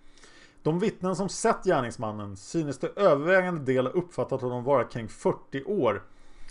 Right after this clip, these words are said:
Det förefaller rimligt, men man bör tänka på möjligheten att en ensamvarg kan se betydligt äldre ut än sin kronologiska ålder. Det innebär att gärningsmannen är född tidigast nittonhundratrettioåtta och senast nittonhundrafemtioåtta,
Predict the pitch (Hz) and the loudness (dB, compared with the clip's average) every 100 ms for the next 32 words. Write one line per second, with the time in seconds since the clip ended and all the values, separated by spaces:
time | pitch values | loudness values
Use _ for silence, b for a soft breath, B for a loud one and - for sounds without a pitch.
0 | b - 135 202 156 143 165 160 196 143 | b -8 4 6 6 4 2 4 2 2
1 | 185 139 - b b b 147 160 156 165 | 2 0 -2 b b b -2 0 2 2
2 | 233 196 143 175 180 180 165 131 131 - | 2 -2 0 0 0 0 2 4 2 2
3 | 135 - 151 196 151 117 - 131 156 180 | -2 -4 -4 0 0 -2 -2 2 6 6
4 | - - 131 - 120 123 - 165 120 - | 4 0 -4 -2 -2 -2 -2 -4 -4 2
5 | 160 202 143 110 107 92 135 113 127 113 | 4 4 4 -2 -4 -8 -12 -8 -8 -8
6 | - 123 117 117 107 107 110 - 135 180 | -6 -4 -4 -4 -4 -4 -6 -2 0 4
7 | 208 160 127 98 b b b b 165 202 | 4 4 4 2 b b b b 4 4
8 | 143 139 139 180 131 123 143 139 139 - | 4 4 4 2 2 -2 -4 -4 -6 -2
9 | - 208 170 156 214 170 147 139 170 - | 2 2 2 -2 2 4 2 0 -2 -2
10 | 151 135 160 139 156 - - 156 - B | -2 -2 -2 -2 -2 -4 2 2 2 B
11 | B B - - 208 147 131 - 147 131 | B B -8 0 2 2 -2 -4 -6 -4
12 | 131 123 117 - - 214 160 131 - 214 | -4 -2 -4 -8 0 2 2 -2 -4 0
13 | 214 - - 117 | 0 -2 -4 -4